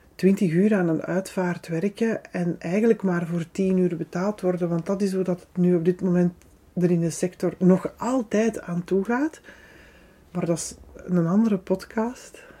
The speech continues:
Spreker of preker. Ik denk podcast nummer drie, als je daarover alles wilt weten. Maar dat is allemaal daar ontstaan. En dat is dus allemaal ontstaan, ja, van, vanuit een angst om vroeg te sterven en vergeten te zijn.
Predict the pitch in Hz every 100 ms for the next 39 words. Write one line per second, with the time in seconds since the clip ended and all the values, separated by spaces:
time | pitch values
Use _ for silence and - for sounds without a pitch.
0 | - - _ - 220 - - 175 202 196
1 | - - - - 185 196 208 208 - -
2 | - 170 185 190 - - - - 190 -
3 | 185 - 185 170 160 180 202 - 175 -
4 | 190 180 - - - 175 185 190 190 -
5 | 202 196 - 190 190 185 208 233 - -
6 | - - - - - - - 202 214 208
7 | 214 220 311 302 233 190 185 214 247 -
8 | 196 180 - 190 190 196 - 185 185 185
9 | 180 180 - _ _ - 233 262 233 196
10 | 180 - 180 226 226 175 190 214 208 -
11 | 185 190 180 180 185 - 180 214 240 -
12 | 190 175 170 190 208 - - 208 196 202
13 | - 185 180 180 - 175 175 - 185 -
14 | 175 170 175